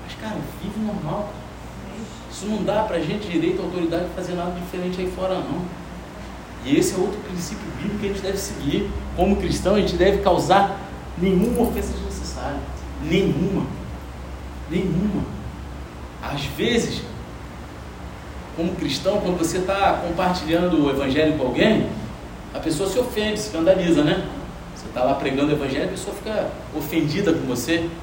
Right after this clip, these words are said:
Tem gente que fica ofendida. Quem já quase apanhou por pregar o evangelho? Eu já quase. Hã?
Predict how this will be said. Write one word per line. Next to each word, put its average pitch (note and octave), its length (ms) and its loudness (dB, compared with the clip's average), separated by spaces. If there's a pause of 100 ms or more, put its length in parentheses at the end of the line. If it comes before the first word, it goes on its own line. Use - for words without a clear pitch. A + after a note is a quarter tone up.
(100)
Tem A2+ 120 -8
gente F3+ 240 0
que - 60 -8
fica - 140 -6
ofendida. G#4 540 2 (1300)
Quem G3 120 6
já G3 240 10
quase F3+ 260 6
apanhou E3 360 8
por C3 100 2
pregar C3+ 340 6
o C3 40 2
evangelho? C3 340 4 (1300)
Eu G#3+ 60 -6
já - 120 2
quase. - 340 4 (2500)
Hã? - 120 2